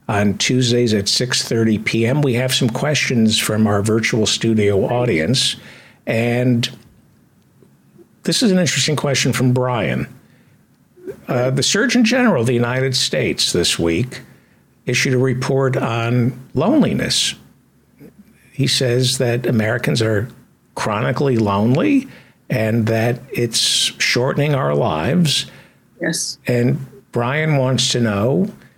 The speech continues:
Speaker 1: if she thinks people in France or the U S are lonelier.
Speaker 2: Well, the people in the United States are far lonely, lonelier.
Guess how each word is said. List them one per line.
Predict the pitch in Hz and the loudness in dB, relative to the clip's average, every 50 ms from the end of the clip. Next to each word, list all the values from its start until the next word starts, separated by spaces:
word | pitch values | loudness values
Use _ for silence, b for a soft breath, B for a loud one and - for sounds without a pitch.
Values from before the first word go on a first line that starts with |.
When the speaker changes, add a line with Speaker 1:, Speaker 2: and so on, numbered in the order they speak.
| B _ - | B _ -6
Speaker 1:
if | - 131 123 120 - - - - - | -2 -2 -2 -2 -2 -2 -4 -2 -2
she | - - 135 131 | -2 -2 -2 -2
thinks | 127 - 143 139 131 - | -2 -2 -2 -2 -2 -2
people | - 131 135 127 135 147 135 | -2 -2 -2 0 0 0 0
in | 131 | 0
France | 123 131 - - 135 135 135 180 220 220 220 - - - - | 0 -2 -2 -2 -2 0 2 2 2 2 2 0 -2 -2 0
or | - 127 120 | 0 0 0
the | 131 131 | 2 2
U | 127 127 135 139 143 151 | 2 2 2 2 2 2
S | 165 160 90 73 - - - - - | 0 0 0 0 0 0 0 0 -2
are | - 110 120 | -2 -2 0
lonelier. | 123 127 135 143 160 143 110 73 65 71 73 71 - - - _ _ _ _ _ _ _ _ _ _ _ _ _ - | 0 2 2 2 2 2 2 0 0 -2 -4 -6 -8 -14 -20 _ _ _ _ _ _ _ _ _ _ _ _ _ -6
Speaker 2:
Well, | - 196 202 202 | -2 -2 -2 -2
the | 196 185 | -2 -4
people | - - 294 285 285 - 269 247 220 | -2 -2 0 0 0 -2 -2 -2 -2
in | - 208 208 | 0 0 0
the | 208 196 | 0 0
United | 190 190 190 185 185 185 185 185 - | -2 -2 -2 -2 0 0 0 0 -2
States | - - 190 180 180 170 175 - - _ | -2 -2 0 0 0 0 -2 -6 -10 _
are | 185 180 170 | -4 -4 -4
far | - - 170 165 165 | -2 -2 0 2 2
lonely, | 160 160 165 170 165 160 156 156 151 - - _ _ _ _ _ _ _ _ - - - - _ _ _ _ _ _ - | 2 2 2 2 0 0 0 -2 -4 -6 -10 _ _ _ _ _ _ _ _ -14 -12 -12 -12 _ _ _ _ _ _ -2
lonelier. | 202 185 190 185 165 160 160 156 151 151 151 b | 0 0 2 2 2 2 2 2 0 -2 -4 b